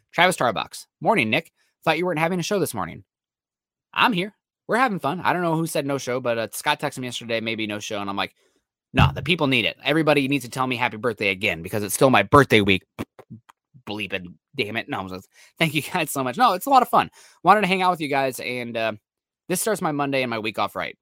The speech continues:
So hanging out with you guys. Appreciate all the support, too. Um, still got two hundred eyeballs in here, which is amazing to me because I don't think I could listen to myself talk this long. So you guys are incredible. Um, thirty-eight likes, too, after I asked for the, uh,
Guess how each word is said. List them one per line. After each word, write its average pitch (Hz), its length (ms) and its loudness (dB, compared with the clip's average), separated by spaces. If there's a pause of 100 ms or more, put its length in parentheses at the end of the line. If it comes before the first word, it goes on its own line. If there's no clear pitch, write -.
So 101 240 -6
hanging 120 220 -6
out 98 100 -4
with 98 140 -8
you 101 80 -8
guys. 101 240 -4
Appreciate 156 340 -4
all 110 100 0
the 107 60 -6
support, 92 400 -12
too. 98 260 -8 (460)
Um, 98 420 -2 (140)
still 160 220 -2
got 139 160 0
two 151 140 -6
hundred 123 180 -6
eyeballs 104 320 -4
in 95 100 -12
here, 98 140 -10
which 98 160 -10
is 98 200 -8 (300)
amazing 107 480 -2
to 95 60 -10
me 104 160 -8
because 92 520 -8 (540)
I 139 100 2
don't 139 140 0
think 110 180 -8
I 196 140 2
could 113 140 -6
listen 101 200 -8
to 87 60 -8
myself 82 260 -8
talk 85 240 -6
this - 180 -16
long. 87 280 -10
So 95 340 -4 (760)
you 85 100 -10
guys 82 160 -8
are 85 40 -12
incredible. 98 540 -6
Um, 95 240 -4
thirty-eight 175 360 0
likes, 156 240 -2
too, 190 180 -4
after 123 180 -2
I 123 60 0
asked 139 220 -2
for 110 80 -14
the, 117 220 -4
uh, 107 120 -4